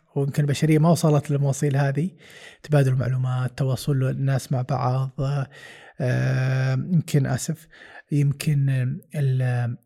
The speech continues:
الاندماج الكون مع بعض، تجارة صارت عالمية، دنيا صارت عالمية، حياتنا صارت أسهل.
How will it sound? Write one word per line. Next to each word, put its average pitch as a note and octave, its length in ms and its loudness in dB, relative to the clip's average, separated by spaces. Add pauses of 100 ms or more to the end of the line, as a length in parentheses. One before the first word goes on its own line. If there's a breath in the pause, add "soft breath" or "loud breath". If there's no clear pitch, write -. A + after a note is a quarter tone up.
(380 soft breath)
الاندماج D3 1000 2
الكون C3+ 400 2
مع A#2 100 0
بعض، C3 640 -6
تجارة C#3 440 2
صارت C#3 380 -4
عالمية، C3 760 -2
دنيا D3 280 4
صارت B2+ 340 -4
عالمية، C3+ 360 -4
حياتنا D3+ 380 0
صارت C3 320 -4
أسهل. C3+ 540 -8